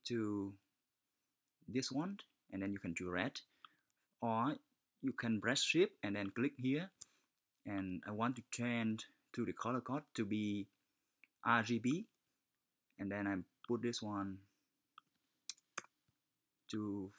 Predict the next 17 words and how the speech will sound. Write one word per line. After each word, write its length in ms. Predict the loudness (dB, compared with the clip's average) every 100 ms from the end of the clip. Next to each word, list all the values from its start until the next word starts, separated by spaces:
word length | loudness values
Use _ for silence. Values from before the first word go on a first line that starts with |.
| -6
fifty-five. 1600 | -4 -4 -6 -8 -10 -20 -20 -20 _ _ _ _ 0 2 2 -4 -12 _ _ _ _ _ _ _ _ _ _
And 100 | -6
then 140 | -4 -4
okay. 340 | -4 -6 -6 -12 -20 _ _ _ _ _ _ _
For 120 | -2
the 100 | 2
nitrogen, 640 | 2 2 2 0 -2 -2 -4 _ _ _ _ -20 _ _ _ -20 -18 -16 -16 _
I 120 | -4 -2
use 560 | -2 -2 -2 -4 -6 -8 _ _
one 320 | -6 -2 -2
sixty-five, 600 | -4 -6 -6 -6 -4 -4 -2
for 120 | -4
example. 460 | -4 -4 -4 -8 -16 _ _ _ -20 -20 _ _ _ _ _ _ _ -4
And 400 | 0 0 0 -6 -10
the 100 | -12 -4
imine 320 | 0 4 4
linkage, 560 | 2 2 0 -4 -6